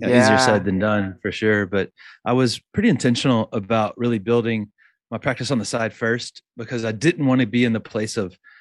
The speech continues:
Speaker 1: n-, having, needing to, like, get a client or whatever, because I, I don't think that I'd be able to serve at the level I wanted to if it was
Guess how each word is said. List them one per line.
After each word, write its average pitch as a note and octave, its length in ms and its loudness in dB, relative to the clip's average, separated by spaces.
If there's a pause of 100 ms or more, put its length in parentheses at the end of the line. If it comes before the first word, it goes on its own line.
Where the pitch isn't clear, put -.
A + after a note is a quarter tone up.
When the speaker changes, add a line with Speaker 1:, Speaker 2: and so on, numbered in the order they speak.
(840)
Speaker 1:
n-, A#2 280 0
having, B2 540 2
needing C3+ 400 4
to, A2 220 2
like, F#2 340 -4
get B2+ 120 0
a G#2 40 -4
client F#2+ 300 -8
or F#2 60 -6
whatever, F2 520 -6
because A2 240 -4
I, A2 200 -2
I A2 140 -4
don't G#2+ 340 -4
think - 160 -6
that G#2 80 -2
I'd G2 140 0
be G#2+ 60 2
able F#2+ 140 2
to F2+ 60 -2
serve G2+ 340 -2 (180)
at G2 300 -4
the F#2 60 -10
level G2 240 -2
I E2+ 60 -2
wanted G#2 340 -4
to F2+ 200 -4
if F2+ 140 -6
it G2 120 -2
was F2+ 220 -6